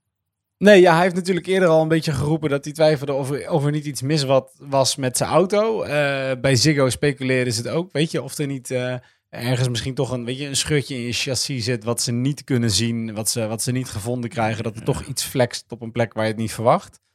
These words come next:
Omdat hij zo'n ontzettende moeite heeft om met, met, met deze auto te werken.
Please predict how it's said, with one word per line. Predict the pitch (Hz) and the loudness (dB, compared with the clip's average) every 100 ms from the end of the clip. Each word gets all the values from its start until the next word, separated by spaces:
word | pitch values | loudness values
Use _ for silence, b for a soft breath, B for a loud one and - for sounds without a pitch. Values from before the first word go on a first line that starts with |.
| _ _ _ | _ _ _
Omdat | 135 131 127 | 0 2 4
hij | 123 | 2
zo'n | 98 127 180 185 156 | 4 6 6 4 -2
ontzettende | 131 151 147 127 120 | -4 -2 -2 -2 -2
moeite | 135 135 110 | 0 0 0
heeft | 104 113 - | 0 -2 -6
om | 104 | -8
met, | 110 107 _ | -8 -8 _
met, | 113 120 110 | -6 -6 -4
met | 117 113 | -6 0
deze | 123 127 | 2 4
auto | 202 202 | 2 0
te | 120 | -2
werken. | 92 82 90 | -2 -4 -8